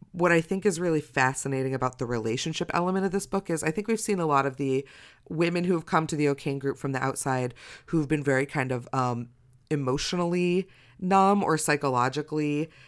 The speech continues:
numb and ashamed. And I think that what's interesting for Lily is that it's also very much so, like, a physical thing, like, because she's been on so many drugs for so long, she's actually, like,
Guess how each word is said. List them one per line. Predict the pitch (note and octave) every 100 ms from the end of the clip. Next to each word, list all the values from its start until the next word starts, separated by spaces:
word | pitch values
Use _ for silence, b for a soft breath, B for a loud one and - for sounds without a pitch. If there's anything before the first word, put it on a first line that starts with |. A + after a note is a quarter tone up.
| b -
numb | E3 D3 D3 D3+ -
and | D3
ashamed. | D3+ - D#3 D3 D3 D3
And | C#3+
I | C#3+
think | C#3+ E3
that | D#3 D3
what's | C#3+ D#3
interesting | C#3+ C#3 D3+
for | C#3 C#3
Lily | C3+ C#3 B2+
is | B2+
that | C#3+
it's | C3+ -
also | C#3 C3+
very | C3 B2+
much | B2+ B2+
so, | - C3+
like, | A#2+
a | A#2 - _
physical | C3 B2+ D#3+ - F#3+ G#3 A#3 B B B B -
thing, | A3 A3
like, | F#3+ -
because | E3+ - E3
she's | D#3+ D#3 D#3
been | - D3+ D3
on | C3+ C3+
so | - - C#3
many | C#3+ C#3
drugs | C3 C3 -
for | C#3
so | - C#3
long, | C3 B2+ C3
she's | B2+ C3+ B2
actually, | A2 - -
like, | B2 B2